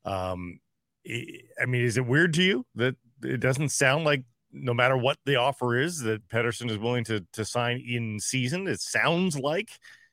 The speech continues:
you could back up the Brinks truck and they're still gonna say, "We're gonna talk after the season is over." Is there any red flag for you there?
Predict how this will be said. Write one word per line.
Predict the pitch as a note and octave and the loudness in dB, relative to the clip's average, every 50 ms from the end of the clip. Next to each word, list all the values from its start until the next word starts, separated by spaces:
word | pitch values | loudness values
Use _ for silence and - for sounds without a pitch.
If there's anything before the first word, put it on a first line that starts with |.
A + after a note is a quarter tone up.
| _ _ | _ _
you | - - - | -10 -4 -2
could | B2+ A2+ | 0 2
back | C3+ C#3 D3 - - | 4 2 2 2 0
up | C3 G2+ | -2 0
the | - A#2 | -2 -2
Brinks | F2+ A#2+ C3+ E3 E3 | 0 0 0 0 -2
truck | - - D3+ D#3+ - | -2 -2 -2 -2 0
and | D3+ B2+ A2+ | 0 -2 -2
they're | G#2+ | -2
still | - - - C3 A#2+ | -2 -2 -2 -2 -2
gonna | A#2 C#3 C3 B2+ A#2 | 0 0 0 0 -2
say, | - - C3+ B2+ C3 C#3 C#3 C3 B2 A2+ - _ | 0 0 0 2 2 2 0 -2 -4 -8 -12 _
"We're | - A#2 A2 | -6 -2 0
gonna | A#2+ A#2 G#2+ | 0 0 0
talk | - A#2 A2+ A2+ F#2+ | 0 0 0 0 2
after | A2 A#2 B2 - - B2+ A#2+ | 2 0 0 0 -2 -4 -4
the | G#2 G#2+ | -4 -6
season | - - B2 A#2 A2 A#2+ | -6 -4 -4 -4 -2 -4
is | G#2 G2 | 0 0
over." | A2+ A#2 A#2+ D#3 D3+ | 0 0 2 0 0
Is | B2+ G2 | 0 0
there | F#2+ G#2 G#2+ A2+ - | 0 -2 -2 -2 -2
any | A#2+ C3 C#3+ C#3+ | -2 0 0 0
red | C3 C3+ C#3 D3 C3+ | 2 2 0 0 -2
flag | - - B2+ B2+ C#3 C#3 | -2 0 2 2 2 0
for | C3+ D3 | -2 -4
you | D3+ D3+ D3 | -4 -2 -4
there? | D#3 E3 | -4 -8